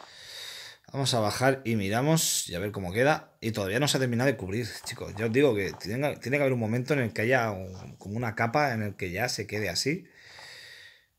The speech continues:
Ve, vamos a bajar y vemos cómo, cómo ha quedado desde abajo.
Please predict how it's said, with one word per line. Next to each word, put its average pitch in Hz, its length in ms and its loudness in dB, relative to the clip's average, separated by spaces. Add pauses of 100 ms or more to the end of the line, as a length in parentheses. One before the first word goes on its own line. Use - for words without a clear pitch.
(140)
Ve, 110 420 -6 (160)
vamos 135 260 2
a 120 60 6
bajar 139 500 4 (380)
y 90 100 -2
vemos 87 560 -4 (960)
cómo, 101 340 -4
cómo 107 220 0
ha 98 60 -2
quedado 131 460 6
desde 104 260 0
abajo. 95 420 -2